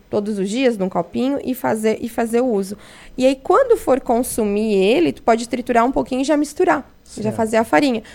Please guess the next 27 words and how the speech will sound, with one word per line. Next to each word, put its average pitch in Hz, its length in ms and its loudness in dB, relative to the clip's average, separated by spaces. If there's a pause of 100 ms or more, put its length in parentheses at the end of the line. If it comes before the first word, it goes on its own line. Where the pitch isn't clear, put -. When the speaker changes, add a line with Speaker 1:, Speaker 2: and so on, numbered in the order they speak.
(100)
Speaker 1:
Ou 480 160 4
até 403 260 2
acrescentar 330 720 -2
ela 311 140 -4
crocante 302 840 -2
junto 247 400 -4
com, 320 340 -4
com 370 160 -4
o 392 60 -2
suco. - 260 -4
Não 220 160 -2
tem 185 160 -4
problema, 208 500 -2
tá? 180 280 -4
Speaker 2:
Perfeito. - 380 -18
Speaker 1:
Porque 214 420 -4
alguns 220 280 -2
clientes 247 320 -6
trituram 277 460 -2
mesmo, 185 320 0
fazem 185 320 -4
um 202 80 -4
processo 214 580 -4
de 226 540 -6
transformar 220 480 -4
em 196 40 -6
farinha, 226 380 -4